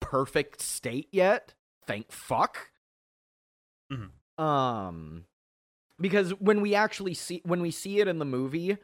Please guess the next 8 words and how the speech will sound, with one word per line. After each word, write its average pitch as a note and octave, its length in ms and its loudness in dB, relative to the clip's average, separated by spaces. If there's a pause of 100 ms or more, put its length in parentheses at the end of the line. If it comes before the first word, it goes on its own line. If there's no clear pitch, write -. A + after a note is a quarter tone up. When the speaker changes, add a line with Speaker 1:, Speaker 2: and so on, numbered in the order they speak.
(340)
Speaker 1:
aside G3 480 -2
from D4 160 -6
the B3 80 -4
fact F3 400 -4
that D#3+ 100 0
it - 140 -4
has, D3 340 -2
like, C#3 320 -2